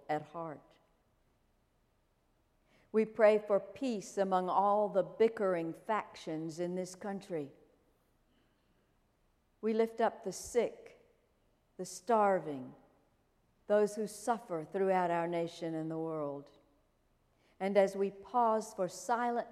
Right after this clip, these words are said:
prayer, hear those requests that lie on our hearts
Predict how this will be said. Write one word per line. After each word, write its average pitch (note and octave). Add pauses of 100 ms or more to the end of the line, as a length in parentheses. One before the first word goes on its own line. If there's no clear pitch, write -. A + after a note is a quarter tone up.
prayer, C#3 (960)
hear C4
those A#3+
requests G#3
that F3+
lie G3
on F#3+
our F#3
hearts -